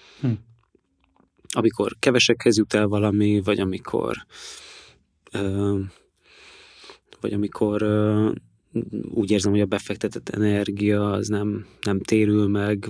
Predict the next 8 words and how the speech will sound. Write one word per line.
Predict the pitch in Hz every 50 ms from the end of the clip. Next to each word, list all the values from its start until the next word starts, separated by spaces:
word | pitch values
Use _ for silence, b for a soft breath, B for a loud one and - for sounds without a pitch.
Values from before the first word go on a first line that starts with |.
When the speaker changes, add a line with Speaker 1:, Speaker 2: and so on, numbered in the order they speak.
| - -
Speaker 2:
valamilyen | 104 104 101 98 98 101 101 101 104 104 104 104 98 - B B B B B B B
olyan | - 104 101 98 98 95 104 95
win-win | 104 107 104 101 95 104 98 98
helyzetben, | 95 101 98 98 95 101 101 95 98 95 - 98 98 101
amiben | 98 95 95 95 95 98 101 98 98 101 101 - B B B B B B B _
a | - 107 95 95 95 95 82 -
résztvevők | - 117 113 110 - - - 107 110 123 123 - - -
is | - 123 123 - - - - - -